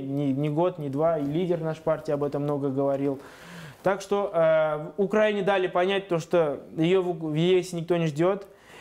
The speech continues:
А чтобы ей попасть как-то в Е С, ей нужно, э, в Е С, ей нужно нормализовать отношения в первую очередь с Россией и с Донбассом. А Е-, Евросоюзу не нужны ст-, э, страны, которые конфликтуют, где есть конфликты. В целом, мы видим, да, то, что, э,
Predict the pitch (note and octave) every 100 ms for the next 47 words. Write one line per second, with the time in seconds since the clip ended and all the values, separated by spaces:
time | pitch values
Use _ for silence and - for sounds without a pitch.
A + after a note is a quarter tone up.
0 | - - C#3+ D#3 F#3+ F3+ F3+ F3+ F3 F3
1 | F3+ E3+ F3 G3+ G3 F3+ F3 E3 E3 C#3+
2 | - C#3 C#3 E3 F#3+ G#3+ - F3 F3 E3
3 | E3+ D3 D#3 F3 F3+ F3 F#3+ F#3+ E3 E3
4 | F#3 F3 E3+ F3 E3+ E3 - E3 E3 -
5 | G3 C#3+ D#3 D#3 D3 C#3 C3 B2+ B2+ A#2+
6 | C3+ D3 D#3 D3+ D3 E3 E3+ D#3+ E3 E3
7 | E3 G3 F3+ F#3 F#3 E3+ F3 D#3 - C#3
8 | C#3 C3+ C3 B2+ C3+ E3+ G3 G3 E3 D#3
9 | F3+ F3 E3+ E3 E3+ E3 D#3+ C#3 C3+ -
10 | B2+ D3 E3 D#3+ E3 D3+ D3 C#3 C3 A#2+
11 | - - - D3 - - - A#3+ A#3 F3
12 | C3+ - - _ - - F#3+ G#3+ F#3 F3+
13 | F#3+ G#3 F#3+ D#3+ F3 D#3+ - D#3 D#3 D3+